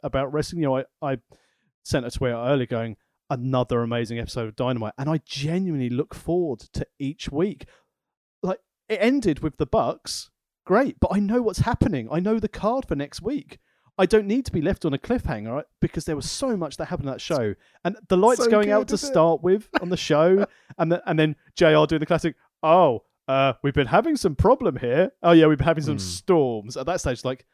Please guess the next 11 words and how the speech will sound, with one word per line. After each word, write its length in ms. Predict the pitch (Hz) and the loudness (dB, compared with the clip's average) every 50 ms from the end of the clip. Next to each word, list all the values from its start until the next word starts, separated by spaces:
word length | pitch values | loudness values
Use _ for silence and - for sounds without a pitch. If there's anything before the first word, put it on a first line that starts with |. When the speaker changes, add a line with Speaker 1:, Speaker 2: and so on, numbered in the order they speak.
| _ _ _ _ _ _ _ | _ _ _ _ _ _ _
Speaker 1:
something's 520 | _ - - 135 110 101 - 113 107 - - | _ -6 -6 -6 -4 -4 -10 -10 -8 -6 -4
happening. 380 | 143 143 - - 113 110 98 - | -4 -2 -2 -2 -4 -4 0 2
But 160 | - 104 _ | 2 2 _
because 600 | - - - - - - 147 220 269 254 - - _ | -2 -6 -6 -2 -2 -2 0 -2 -4 -4 -6 -10 _
they're 180 | - 139 120 107 | -8 -8 -6 -6
the 100 | 110 113 | -10 -10
new 200 | 107 104 101 98 | -10 -10 -10 -12
kids 240 | - - 120 - - | -12 -14 -12 -10 -10
on 100 | 95 92 | -10 -10
the 80 | 95 | -12
block, 340 | - 90 85 67 - - | -12 -12 -14 -14 -14 -16